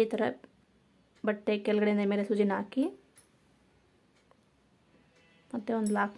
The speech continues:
ಮಾಡಿಕೊಂಡು, ಲಾಕ್ ಮಾಡಿದಾದ್ಮೇಲೆ ಇವಾಗ ಸ್ಮಾಲ್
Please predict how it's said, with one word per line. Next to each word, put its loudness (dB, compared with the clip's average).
ಮಾಡಿಕೊಂಡು, 0
ಲಾಕ್ -2
ಮಾಡಿದಾದ್ಮೇಲೆ 2
ಇವಾಗ -2
ಸ್ಮಾಲ್ 2